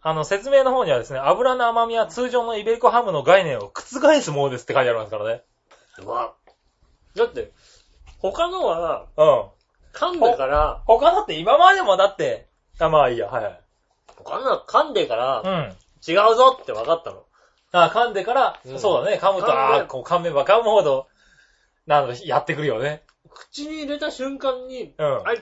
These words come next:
Speaker 2: 違います」っていう。<laughs>「はい、違いますよ」っていうのが。
Speaker 1: こいつだ。四十ヶ月は。
Speaker 2: 口に入れたままこう喋るのはも-、申し訳ないですけども。
Speaker 1: は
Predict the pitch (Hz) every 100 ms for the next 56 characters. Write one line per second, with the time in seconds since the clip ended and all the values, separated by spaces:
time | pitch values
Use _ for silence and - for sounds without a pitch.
0 | - 202 214 208 - 127 117 - - 622
1 | 1077 - - 539 698 - _ - - 285
2 | 294 277 302 320 269 269 269 - 196 175
3 | 151 143 139 107 _ _ _ - 208 _
4 | - 196 180 151 156 117 - _ _ _
5 | _ _ _ _ 170 196 175 165 - 156
6 | 160 123 98 - _ _ _ _ 113 _
7 | - 240 262 262 262 254 240 226 - 208
8 | 247 170 120 139 170 185 226 247 269 220
9 | 139 120 117 139 127 165 156 120 101